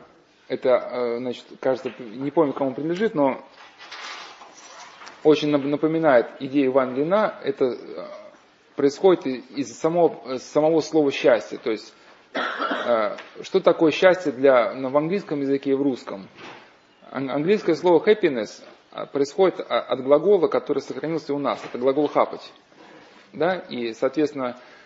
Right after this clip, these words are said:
вот это, вот эта и, и, и, и идея такого, ну,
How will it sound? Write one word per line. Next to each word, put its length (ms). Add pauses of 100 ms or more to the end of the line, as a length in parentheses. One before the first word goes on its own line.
(200)
вот 200
это, 160
вот 180
эта 180
и, 40
и, 500
и, 100 (220)
и 220
идея 320
такого, 580
ну, 420